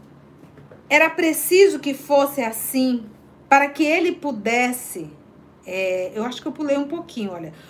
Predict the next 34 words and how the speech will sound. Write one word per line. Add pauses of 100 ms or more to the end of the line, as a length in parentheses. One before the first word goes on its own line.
(140)
O
espiritismo
não
tem
nacionalidade,
não
faz
parte
de
nenhum
culto
particular, (320)
nem
é
imposto
por
nenhuma
classe
social, (300)
visto
que
qualquer
pessoa
pode
receber
instruções
de
seus
parentes
e
amigos
de
além
túmulo.